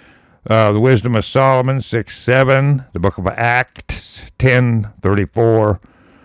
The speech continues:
Romans two eleven, Galatians two six, Ephesians six nine, Colossian-, Galatians three twenty-five, and First Peter one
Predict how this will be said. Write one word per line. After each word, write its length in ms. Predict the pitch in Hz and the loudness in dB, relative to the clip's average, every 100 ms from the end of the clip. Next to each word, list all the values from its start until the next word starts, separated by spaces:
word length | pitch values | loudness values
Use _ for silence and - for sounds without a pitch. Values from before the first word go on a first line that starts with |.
| _ _ _ | _ _ _
Romans 720 | 90 147 240 233 165 123 101 | 2 4 6 6 4 2 0
two 220 | - 131 123 | 2 4 4
eleven, 640 | 120 135 143 143 151 139 | 4 2 2 0 -2 -2
Galatians 720 | 92 110 127 - 123 123 107 | 0 0 -2 0 -2 -2 -4
two 240 | - 123 101 | 0 0 0
six, 640 | - 190 196 - - - | 0 2 2 -4 -12 -8
Ephesians 680 | 98 113 110 95 110 107 98 | -6 0 0 2 2 0 0
six 380 | 104 101 - 110 | -2 -2 -4 0
nine, 680 | 120 131 135 131 131 107 | 2 2 2 2 0 -2
Colossian-, 760 | - 92 98 123 - 135 117 - - - - | -4 -4 -2 -2 -4 -4 -4 -6 -18 -20 -2
Galatians 880 | 110 143 175 175 160 165 175 - - _ _ _ _ | 2 4 4 4 4 4 2 -2 -14 _ _ _ _
three 480 | - 120 139 139 110 _ _ _ _ _ _ _ _ - | -2 2 2 0 -2 _ _ _ _ _ _ _ _ -2
twenty-five, 920 | 156 196 156 113 - 120 117 120 107 | 4 4 4 -2 0 0 2 2 0
and 160 | 98 | -2
First 400 | - 170 175 - | 0 0 0 -2
Peter 340 | - 135 127 123 | -2 0 0 0
one 600 | 107 123 107 113 113 | 2 2 2 0 -2